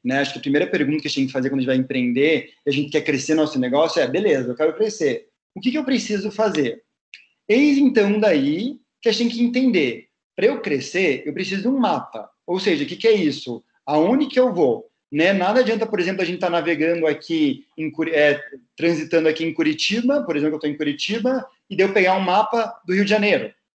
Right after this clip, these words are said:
Eu posso tá, posso tá andando, mas não vai adiantar, porque eu estou com o mapa errado. Então, a primeira parte importante do empreendedorismo é vocês estarem com o mapa certo. Então, qual que é a função até do programa Natureza Empreendedora?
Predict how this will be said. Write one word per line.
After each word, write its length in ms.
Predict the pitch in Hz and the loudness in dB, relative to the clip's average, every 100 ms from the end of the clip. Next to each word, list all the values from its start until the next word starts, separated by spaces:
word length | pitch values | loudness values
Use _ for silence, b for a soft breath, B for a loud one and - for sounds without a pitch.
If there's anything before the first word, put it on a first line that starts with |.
| _ _ | _ _
Eu 100 | 160 | -4
posso 240 | 156 202 202 | 0 0 0
tá, 220 | 240 240 - | -2 -4 -4
posso 140 | 240 | 0
tá 80 | 254 | 2
andando, 420 | 277 311 302 190 | 2 4 4 2
mas 160 | 160 190 | 0 0
não 80 | 214 | 0
vai 140 | 254 | 0
adiantar, 440 | 233 233 202 160 156 | 0 -2 -2 -6 -6
porque 260 | 202 220 | -6 -2
eu 60 | 196 | -2
estou 220 | - 220 | -2 -6
com 100 | 220 | -4
o 40 | |
mapa 240 | 208 208 233 | -6 -4 -4
errado. 460 | 196 208 214 120 _ _ _ _ _ | -4 -8 -10 -14 _ _ _ _ _
Então, 120 | 196 | -4
a 40 | 196 | 0
primeira 320 | 202 233 262 | 2 2 2
parte 320 | - 196 196 | 0 -2 -2
importante 520 | 196 156 - 170 202 | -4 -4 -2 -4 -4
do 80 | 156 | -4
empreendedorismo 960 | 151 151 147 135 131 147 208 170 131 - B - | -4 -2 -2 -2 -2 -2 -2 -2 -4 -6 B -4
é 140 | 160 | -2
vocês 260 | 165 202 196 | -2 -6 -6
estarem 380 | 175 180 202 | -2 -2 -2
com 140 | 202 202 | -6 -4
o 20 | |
mapa 300 | 180 - 214 | -4 -4 -6
certo. 560 | - 233 196 - 117 - _ _ - | -2 -2 -2 -6 -16 -16 _ _ -6
Então, 400 | 156 185 196 196 | -2 0 0 0
qual 120 | 226 | 2
que 80 | 254 | 4
é 60 | |
a 100 | 254 | 4
função 360 | - 202 202 214 | 2 -2 0 0
até 160 | 214 185 | 0 -2
do 100 | 190 | -2
programa 460 | 196 160 170 185 | -2 2 2 2
Natureza 340 | 175 180 170 170 | -2 0 0 0
Empreendedora? 680 | 175 170 170 147 127 117 | -6 -4 0 4 2 0